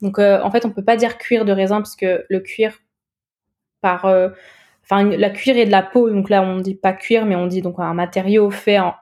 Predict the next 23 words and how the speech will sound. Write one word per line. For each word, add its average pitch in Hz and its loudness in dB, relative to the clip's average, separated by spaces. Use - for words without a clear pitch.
à 190 -6
partir 190 -4
de 196 -2
raisin. 196 -2
Donc 220 4
voilà, 208 6
donc, 220 2
euh, 190 4
j'ai 214 2
vraiment 240 2
hâte 294 0
aussi 262 0
de 247 4
cette 220 -2
nouvelle 208 2
aventure, 208 -2
si - -20
je - -18
puis 214 -6
dire, 226 0
pour 214 -16
septembre, 247 0
euh, 185 0